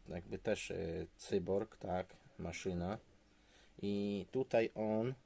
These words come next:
ma teraz żółte jakby oko. Tu się zmienia na czerwone i na niebieskie. To pewnie zależne jest od tego, jak pewnie jest, ma czerwone, to jest agresywny albo coś, nie?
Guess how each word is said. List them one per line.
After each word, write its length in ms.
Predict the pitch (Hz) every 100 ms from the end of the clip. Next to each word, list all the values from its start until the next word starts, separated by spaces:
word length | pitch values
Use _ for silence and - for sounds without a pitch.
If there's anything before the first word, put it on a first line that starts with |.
| - - - -
ma 140 | 87 95
teraz 300 | 107 104 101
żółte 580 | 98 113 110 - 110 101
jakby 360 | 104 95 90 101
oko. 360 | 104 95 - 73 - - - - - - - - -
Tu 120 | 123
się 180 | - 113
zmienia 380 | 117 113 101
na 300 | 92 107 98 - - - -
czerwone 580 | 117 117 135 143 147 -
i 100 | -
na 260 | 98 98 98 110 -
niebieskie. 580 | 95 92 98 87 - -
To 120 | -
pewnie 260 | 113 117 113
zależne 420 | 110 113 113 104
jest 180 | 104 -
od 120 | -
tego, 200 | 104 101
jak 100 | 95
pewnie 320 | - 117 120
jest, 160 | 123 -
ma 160 | 113
czerwone, 600 | - 117 110 95 95 123
to 140 | 135 95
jest 200 | 101 95
agresywny 680 | 92 101 - 110 98 87
albo 200 | 87 92
coś, 340 | 92 98 85 -
nie? 180 | 95